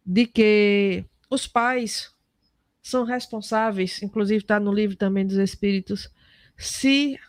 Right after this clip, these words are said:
lá na frente o jovem, ou aquele que já passou da adolescência, errar, sim. De certa forma, sim.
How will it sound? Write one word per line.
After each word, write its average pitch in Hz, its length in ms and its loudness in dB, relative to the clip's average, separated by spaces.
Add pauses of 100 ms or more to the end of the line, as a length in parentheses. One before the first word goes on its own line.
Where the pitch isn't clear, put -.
lá 247 240 4
na 254 140 -2
frente 240 600 -2 (1080)
o 226 180 4
jovem, 202 720 2 (540)
ou 208 160 -2
aquele 220 260 0
que 214 120 -2
já 202 560 0 (100)
passou 226 300 -2
da 214 140 0
adolescência, 202 800 -2
errar, 220 600 -2 (2000)
sim. 214 340 -14 (600)
De 285 120 4
certa 262 380 2
forma, 269 460 0
sim. 220 400 -4